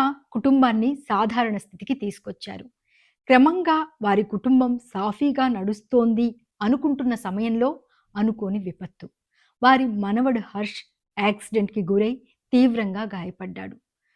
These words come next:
మరో కుదుపు, మళ్ళీ కుటుంబం బాధతో విలవిల్లాడిపోయింది. ఇలాంటప్పుడు కూడా ఆ కుటుంబానికి ధైర్యాన్ని నూరిపోసింది ఊర్మిళ. ఇలా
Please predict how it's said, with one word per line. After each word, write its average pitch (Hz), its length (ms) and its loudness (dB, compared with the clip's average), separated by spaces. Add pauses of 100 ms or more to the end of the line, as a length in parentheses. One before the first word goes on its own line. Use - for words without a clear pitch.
(200)
మరో 240 380 6
కుదుపు, 214 400 -4 (340)
మళ్ళీ 240 380 4
కుటుంబం 214 480 -2 (200)
బాధతో 202 480 -4
విలవిల్లాడిపోయింది. 196 1000 -8 (520)
ఇలాంటప్పుడు 277 680 2
కూడా 247 300 -2 (200)
ఆ 190 100 -8
కుటుంబానికి 233 680 -2
ధైర్యాన్ని 208 640 -4
నూరిపోసింది 190 720 -8 (380)
ఊర్మిళ. 190 360 -4 (480)
ఇలా 269 240 10